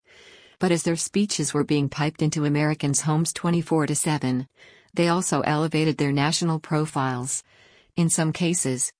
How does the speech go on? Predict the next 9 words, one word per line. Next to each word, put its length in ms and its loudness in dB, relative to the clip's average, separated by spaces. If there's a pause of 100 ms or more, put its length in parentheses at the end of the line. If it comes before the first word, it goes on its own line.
(120)
generating 560 2
considerable 680 0
buzz 240 -2
about 240 0
their 160 2
prospects 640 -2
for 140 -2
higher 340 0
office. 500 -4